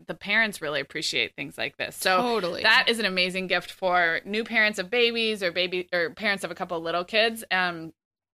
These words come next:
Speaker 1: and we benefited from gifts like that over time. And if you are the parent, something you could put on your wish list. So, um, and, and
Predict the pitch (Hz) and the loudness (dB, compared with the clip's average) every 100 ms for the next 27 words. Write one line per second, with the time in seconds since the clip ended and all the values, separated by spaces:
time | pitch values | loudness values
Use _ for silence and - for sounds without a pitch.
0 | - 185 185 180 170 180 175 175 170 170 | -14 -4 -2 -2 -4 -6 -4 -4 -6 -8
1 | 165 160 160 - 165 156 151 156 _ - | -8 -8 -10 -8 -6 -6 -8 -14 _ -8
2 | 160 - 151 151 156 143 135 - _ _ | -8 -6 -8 -6 -2 -2 -2 -6 _ _
3 | _ _ 160 160 156 - 196 240 175 156 | _ _ -10 -8 -8 0 0 2 -2 -4
4 | 156 160 - 185 170 190 220 220 220 220 | -6 -6 -4 -2 4 4 2 0 2 4
5 | - 185 175 160 165 160 160 165 151 151 | 2 -6 -6 -6 -6 -8 -10 -6 -4 -4
6 | 143 143 - 147 - - - 160 131 - | -6 -4 -4 -6 -8 -8 -4 0 0 -2
7 | _ - _ 175 160 156 156 _ 175 175 | _ -20 _ -2 -2 -2 -10 _ -4 -2
8 | - - _ 196 | -4 -6 _ 0